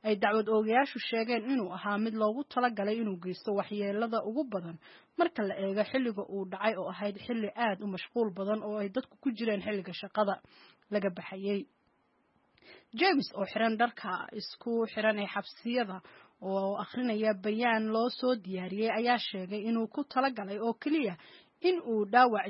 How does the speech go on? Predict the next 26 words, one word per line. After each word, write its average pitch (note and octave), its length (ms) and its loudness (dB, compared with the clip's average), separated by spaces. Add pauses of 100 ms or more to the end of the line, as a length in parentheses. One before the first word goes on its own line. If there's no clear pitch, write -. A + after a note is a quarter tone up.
jireed G#3 360 -2
oo A3+ 120 2
halis A#3 400 0
ah A#3 160 2
uu C4+ 240 0
geysto F3+ 480 -8 (340)
oo A#3+ 100 8
aanu A3 240 8
dhimasho G#3+ 500 2 (180)
geysan, G3 480 -2
balse G#3 420 2
uu A3+ 180 2 (100)
ogaa G#3+ 260 4
in A3 100 0
ficiladiisu A3+ 800 -2 (380)
ay G#3 120 0
wax F#3+ 180 -4 (100)
dilayaan. F#3+ 600 0 (260)
Isaga G3 500 0
oo G3+ 320 2
u - 40 2
labisan G#3+ 500 -2
sidii G#3+ 340 -4
shaqaale G#3 520 2
dayactirka G#3+ 760 -2
ah, D#3+ 160 -12